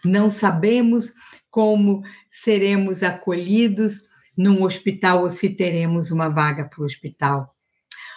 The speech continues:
Muitas fake news, muitas, muitas mensagens equivocadas, e aqui eu não estou trazendo nenhum cunho político partidário, mas a, as fake news acontecem de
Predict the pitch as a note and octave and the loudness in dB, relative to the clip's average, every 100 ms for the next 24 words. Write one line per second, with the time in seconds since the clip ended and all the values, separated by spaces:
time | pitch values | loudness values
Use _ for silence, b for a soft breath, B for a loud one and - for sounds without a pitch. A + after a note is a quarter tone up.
0 | B E3+ F#3 A3 A3 G#3+ G3 - F#3 F#3 | B 2 4 4 4 2 0 0 0 0
1 | F#3 F3 F3 E3+ E3+ - b b - F3+ | -6 -6 -6 -8 -10 -18 b b -4 2
2 | F#3+ G#3+ A#3 G3+ G3 F#3+ F3 - B B | 4 6 4 2 2 2 2 -4 B B
3 | - F#3+ G#3+ G#3 G3 G3 F#3+ F#3 F3+ E3+ | -2 2 2 2 2 2 2 2 2 0
4 | E3+ E3+ - E3 F3 F3+ E3+ E3+ E3 E3+ | -2 -4 -4 -4 0 2 2 0 0 -2
5 | E3+ - F3+ E3+ E3 E3 - E3+ E3+ E3+ | -2 -2 0 0 -2 -4 -4 -4 -2 -2
6 | D#3 D#3+ D#3+ D3+ C#3+ B B F3 F3+ F3 | 0 0 0 -4 -8 B B 4 4 2
7 | E3+ - F3+ F#3 F#3 E3 B B _ G3 | -2 -2 2 4 2 0 B B _ 2
8 | F#3 F3 E3+ - D#3+ E3 D#3+ - D3+ D#3+ | 2 2 -2 -6 -2 -2 -2 -2 0 2
9 | D#3 D3 D3 B B B E3+ F3+ F3+ G3 | 2 0 -4 B B B 2 6 6 4
10 | - - B B B B B G3 F3+ E3+ | -2 -12 B B B B B 0 2 4
11 | E3+ - - - F3 - G#3 G3+ G3 G3+ | 2 -2 -8 -4 -2 0 0 2 2 4
12 | F#3+ F#3+ F#3+ F3 F3+ E3+ E3 F3 D#3+ E3 | 2 -2 -4 -4 -4 -4 -4 -6 -6 -8